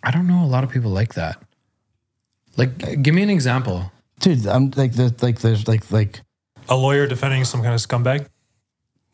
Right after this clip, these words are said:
Speaker 2: you know that your, uh, your, your, your, your, your defendant or whatever did something completely wrong and, and, and all this stuff, but you still go on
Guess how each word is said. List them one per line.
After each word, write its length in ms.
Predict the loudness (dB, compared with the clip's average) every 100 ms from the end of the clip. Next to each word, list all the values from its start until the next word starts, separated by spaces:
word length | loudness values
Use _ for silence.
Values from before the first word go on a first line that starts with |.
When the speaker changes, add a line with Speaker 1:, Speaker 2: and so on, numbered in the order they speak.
| _ _ _ -4
Speaker 2:
you 280 | 2 4 4
know 420 | 4 2 2 2
that 460 | 2 2 2 0 2
your, 500 | 2 2 2 0 -4 -12 -2
uh, 560 | 2 2 2 2 0 -2 -8 _ _
your, 540 | 2 2 4 4 2 2
your, 200 | 0 2
your, 340 | 2 2 2
your, 240 | 2 2 2
your 580 | 2 2 4 4 2 -2 _ _ _ _ -4 0
defendant 500 | 2 4 2 2 2
or 60 |
whatever 400 | 2 2 2 0 -2 _ _ _ _ _ _ _ _ _ _ -16 -2
did 160 | 0
something 260 | 0 0 0
completely 540 | 0 -2 -2 0 2
wrong 580 | 2 2 2 2 0 -2 -4 0
and, 340 | 2 2 0
and, 240 | 0 0
and 160 | 2 0
all 160 | 2 0
this 100 | 0
stuff, 240 | -2 -2
but 100 | 2
you 100 | 2
still 280 | 0 0 0
go 180 | 2 2
on 340 | 2 2 0